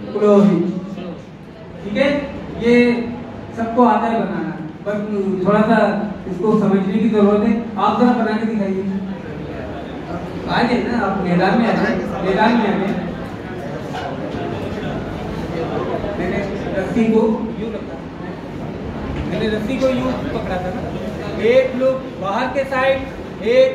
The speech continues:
लूप अंदर के साइड, अपने साइड। ठीक है, इन दोनों को ऐसे मिलाने कि एक सरा इस तरफ आ जाए, एक सरा इस तरफ आ जाए। बनाए।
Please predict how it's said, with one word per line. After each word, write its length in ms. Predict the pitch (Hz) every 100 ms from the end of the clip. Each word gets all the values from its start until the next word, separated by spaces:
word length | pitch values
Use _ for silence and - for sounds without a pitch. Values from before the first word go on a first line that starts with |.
| 254 240
लूप 160 | 247 247 226
अंदर 260 | 202 233 226
के 80 | 214
साइड, 240 | 180 - - - -
अपने 180 | - 247 247
साइड। 200 | 220 185 233 - -
ठीक 120 | 240 277
है, 100 | 262 - - - - 220
इन 40 | 269 254
दोनों 340 | 247 254 269 262
को 60 | 254
ऐसे 240 | 240 247 262 240
मिलाने 480 | 233 208 196 190 175 180 - - - - - - - - - - - - -
कि 80 | 254 262 220
एक 180 | 233 254 - 226
सरा 240 | 233 254
इस 160 | 247 202 240
तरफ 180 | 247 254
आ 120 | 254 254
जाए, 160 | 269 247
एक 120 | 233 226
सरा 200 | 226 226
इस 120 | 220 -
तरफ 160 | 196 170
आ 80 | -
जाए। 120 | - - - - - 170 165 - 151 - - - - - -
बनाए। 240 | 170 180